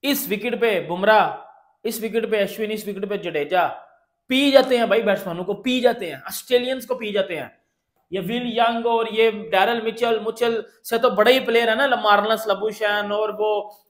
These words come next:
टु-, टुल्ला और वो स्टीव स्मिथ, जॉय रूट, वो तो बड़े प्लेयर हैं इनसे। उनको अगर ये पी गया तो इनको भी तो पी सकते हैं। इसका मतलब है सही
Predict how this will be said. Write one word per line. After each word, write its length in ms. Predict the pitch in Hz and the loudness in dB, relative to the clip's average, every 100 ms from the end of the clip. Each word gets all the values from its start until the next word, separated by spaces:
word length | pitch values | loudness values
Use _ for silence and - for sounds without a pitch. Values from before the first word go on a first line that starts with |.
| - | -10
टु-, 360 | - 208 208 | -2 -2 2
टुल्ला 520 | 220 208 208 208 208 202 | 2 6 8 10 10 8
और 160 | 208 | 4
वो 420 | 202 208 196 185 - | 2 0 0 -6 -16
स्टीव 380 | - 214 220 - | -6 -2 -2 -2
स्मिथ, 680 | 208 214 220 226 226 208 - - _ | -6 -6 -4 0 2 2 -2 -16 _
जॉय 280 | 185 208 220 | 2 4 6
रूट, 340 | 208 226 226 | 6 6 4
वो 320 | 233 220 208 | 4 4 4
तो 100 | 226 | 0
बड़े 180 | 190 220 | 2 2
प्लेयर 280 | 254 254 240 | 6 6 6
हैं 100 | 233 | 2
इनसे। 560 | 233 214 247 254 - - _ _ _ _ _ | -2 2 6 6 2 -10 _ _ _ _ _
उनको 240 | 240 285 302 | 0 2 6
अगर 240 | 285 285 | 8 8
ये 120 | 277 | 6
पी 240 | - 240 254 | 2 0 2
गया 160 | 277 | 2
तो 100 | 294 | 2
इनको 200 | 320 311 | 0 0
भी 80 | 320 | 2
तो 100 | 302 | 0
पी 180 | 269 247 | 0 -4
सकते 260 | 247 247 | -4 0
हैं। 80 | 277 | 0
इसका 200 | 277 269 | 0 -2
मतलब 360 | 254 233 254 277 | -4 -2 2 2
है 60 | |
सही 180 | 285 285 | 4 2